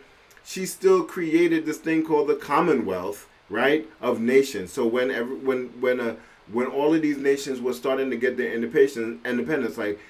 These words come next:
the, uh, the Caribbean nations, the African nations, Australia, she created what was called the Commonwealth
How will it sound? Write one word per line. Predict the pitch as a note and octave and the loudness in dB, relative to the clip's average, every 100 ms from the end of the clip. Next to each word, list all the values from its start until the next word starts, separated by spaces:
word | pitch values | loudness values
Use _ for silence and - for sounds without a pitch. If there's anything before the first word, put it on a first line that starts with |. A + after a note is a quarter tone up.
| - | -14
the, | G#2+ A2+ A#2+ G#2+ | 0 0 0 -2
uh, | A2+ G#2+ G#2 G2+ | -4 -2 -4 -8
the | F#2 G2+ | -8 -10
Caribbean | - D#3+ D#3 D3+ | 2 2 4 2
nations, | D3 D3 C#3+ C#3 C3+ | 2 -2 -2 -2 -2
the | - | -4
African | - D3+ D3+ D3+ C3+ | -4 -4 -4 -6 -2
nations, | C3 C3+ C#3 C3 B2+ - F#2 | 0 -2 -2 -6 -6 -10 -10
Australia, | A2+ - F3 E3 D#3+ D#3 - - - _ _ | -10 -4 2 4 2 -2 -8 -20 -20 _ _
she | - F3+ G3 | -8 -2 -2
created | - F3+ D#3+ D3+ D3 | -2 4 6 6 6
what | C3+ | 4
was | C3 | 4
called | - C3 | 0 0
the | B2 | 0
Commonwealth | - F3 G3+ F3 B2+ G2+ - A#2 - | 0 6 6 4 -2 -2 -2 -4 -6